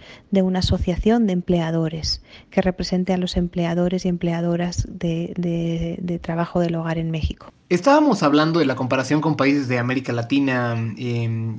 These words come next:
Speaker 2: y tocaste brevemente en la primera pregunta el convenio de la O I T,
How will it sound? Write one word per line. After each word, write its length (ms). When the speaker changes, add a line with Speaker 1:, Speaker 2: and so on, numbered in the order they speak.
Speaker 2:
y 140
tocaste 380
brevemente 480
en 80
la 140
primera 320
pregunta 360
el 80
convenio 320
de 60
la 120
O 80
I 60
T, 320